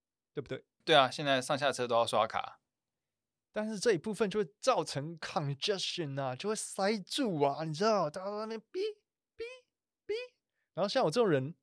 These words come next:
Speaker 1: 都不会带卡出门的，我就要叫公车司机给我那个站实用的卡，然后后面的人就会斜眼看着我。
Speaker 2: 哇，这就麻烦了啊。像我之前哦，骑车的时候最怕就是遇到你这种人啊，公车停在路边很久哦，然后但是左边的车速又超级快，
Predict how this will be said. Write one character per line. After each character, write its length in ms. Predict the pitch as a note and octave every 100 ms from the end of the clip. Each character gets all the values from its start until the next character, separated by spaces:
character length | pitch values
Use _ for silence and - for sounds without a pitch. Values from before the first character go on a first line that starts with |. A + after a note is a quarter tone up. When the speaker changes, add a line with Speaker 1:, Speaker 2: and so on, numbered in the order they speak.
| _
Speaker 1:
都 80 | -
不 120 | G#3+
会 80 | F#3+
带 120 | B3
卡 200 | A3 B2+
出 180 | A2+ F3
门 180 | F#3 B2+
的， 120 | B2+
我 80 | B2
就 100 | G#3
要 100 | A#3
叫 160 | B3+ A#3
公 220 | G3 G3+
车 160 | A3
司 240 | G#3 A3 G#3
机 320 | G#3 G#3 G#3+
给 160 | - F3+
我 140 | G#3
那 160 | E3 A3
个 240 | G3 D#3+
站 420 | D#3+ - A#3+ F#3+
实 300 | F#3 - B2
用 180 | D#3 G3+
的 80 | D3+
卡， 340 | C3+ - - -
然 100 | C3
后 140 | F#3
后 220 | F3+ A3
面 120 | G#3+ G#3
的 60 |
人 100 | A#2
就 120 | A2
会 120 | F3 E3+ _ _ _ _ _ _
斜 220 | - - C#3
眼 120 | A#2+
看 220 | - C3+
着 100 | A#2
我。 160 | G2+ - _
Speaker 2:
哇， 180 | F3 C#3+
这 100 | F#3
就 140 | G3
麻 300 | F3 B2+ C#3+
烦 260 | D#3 A2 G2+
了 240 | G#2+ G2+
啊。 200 | F#2 F#2+ _
像 220 | - G3
我 100 | B2+
之 160 | C3 E3+
前 240 | D3+ G#2+
哦， 220 | G#2+ G#2+
骑 220 | - A#2+
车 140 | A#2+ D3
的 40 |
时 140 | B2 A#2+
候 100 | A2+
最 160 | C3
怕 160 | B2 C3
就 140 | A#2+
是 80 | A#2
遇 80 | A#2
到 160 | A#2
你 80 | G2
这 100 | G2
种 140 | G#2 -
人 120 | - -
啊， 140 | C3+ _ _ _
公 160 | - A#3
车 140 | A#3+
停 120 | A#3+
在 120 | G3 G#3
路 100 | G3+
边 180 | G3+
很 280 | D#3+ C3+ D#3+
久 260 | D#3+ B2 F2+
哦， 240 | G2 F#2+
然 80 | G2+
后 40 | D#3
但 120 | F#3
是 60 |
左 140 | E3+ A#2
边 160 | D#3
的 40 | C#3
车 200 | - C#3+
速 160 | D3
又 60 | B2
超 220 | - B2
级 200 | A#2 G2
快， 360 | - B2 F#2